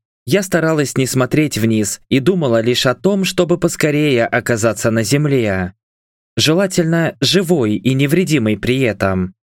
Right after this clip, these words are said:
Мне казалось, что Брайан летит в замок, но я ошиблась. Потому в итоге мы стали снижаться прямо в поле, посреди луговых трав. Вдали виднелась кромка леса,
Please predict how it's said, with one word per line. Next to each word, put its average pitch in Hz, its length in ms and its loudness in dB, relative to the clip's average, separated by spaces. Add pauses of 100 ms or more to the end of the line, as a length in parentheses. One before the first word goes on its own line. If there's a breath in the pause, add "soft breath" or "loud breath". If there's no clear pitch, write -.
(140)
Мне 127 280 2
казалось, 196 520 0
что - 220 0
Брайан 123 380 2
летит 123 360 0
в 147 60 -2
замок, 113 640 -2
но 113 140 2
я 113 200 2
ошиблась. 107 760 -2 (480)
Потому 123 340 2
в 202 80 0
итоге 185 360 0
мы 180 120 2
стали 139 340 0
снижаться 143 640 0
прямо 117 360 0
в - 160 -8
поле, 104 520 0
посреди 113 460 0
луговых 143 540 0
трав. 107 480 -4 (680)
Вдали 120 460 0
виднелась 156 560 0
кромка 123 440 0
леса, 104 640 -2